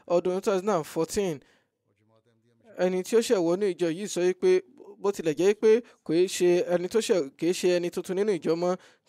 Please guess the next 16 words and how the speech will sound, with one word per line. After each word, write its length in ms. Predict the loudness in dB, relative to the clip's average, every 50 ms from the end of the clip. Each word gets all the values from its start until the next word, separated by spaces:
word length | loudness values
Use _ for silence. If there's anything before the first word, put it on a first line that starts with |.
| -20 -16
ara 280 | -4 0 2 2 4 2 0 0
Ahmadi 420 | -2 -4 -4 -2 0 -2 -2 -2
yìí 140 | -2 -4 -4
sọ 140 | -2 -2 0
wípé 440 | 0 0 0 0 2 4 4 4 4 2 -8 _
nígbà 300 | _ -10 -2 0 0 0
tí 100 | 0 -2 -6
mo 100 | -6 -6
ṣe 140 | -4 -4 -4
májẹ̀mú, 580 | -2 0 -2 2 2 0 0 0 -2 -4 -6 -6 -8 _ _
nígbà 300 | -6 -6 0 0 0 0
tí 100 | 0 -4
mo 80 | -6
ṣe 140 | -4 -4 -4 -4
bàyàtì 400 | -2 0 2 2 2 0 -2 -8
tán, 240 | -6 -4 -4 -4